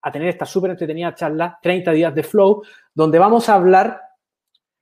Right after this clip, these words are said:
de la situación actual de la sociedad, el sedentarismo, la inactividad y todos los problemas de salud que eso conlleva,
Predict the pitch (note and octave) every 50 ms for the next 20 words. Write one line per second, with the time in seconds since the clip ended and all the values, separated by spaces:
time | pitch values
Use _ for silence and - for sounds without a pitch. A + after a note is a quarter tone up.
0 | _ _ _ _ - C3 F#3 G3+ G3+ G#3+ G#3+ - - - _ _ F3+ F3 E3+ -
1 | G3+ F3 F#3+ E3+ - B3 C4 A#3 A#3 - _ _ A#3 A#3+ A#3+ A#3+ A3 G#3+ G3+ F3
2 | E3+ - F3 - - G3 G3+ G#3+ G#3+ G#3 G3+ - - - _ _ _ _ _ _
3 | _ _ _ - F3 D#3 - - F#3+ F3+ F3 F3 - F3+ F3+ G#3+ G#3 F#3+ F#3+ F#3+
4 | F3 F3+ F3+ F#3+ F3+ F3 D#3+ - - F3 E3+ E3+ E3 E3 F#3 G3 F#3+ F#3+ - -
5 | _ _ _ _ _ _ _ _ _ _ _ _ _ - D#3 C3 G#3 A#3 A#3+ A3+
6 | - G#3+ G3+ F#3+ G#3 G#3+ A#3 - A3 F#3 - - E3+ E3+ F#3 G#3+ A#3+ A#3 A3 -
7 | _ - F3 F#3 G3 F#3+ - G#3+ F#3+ E3+ F3+ E3 D3 C3+ C#3+ A3+ G#3 D3 B2 C#3+
8 | D3+ - -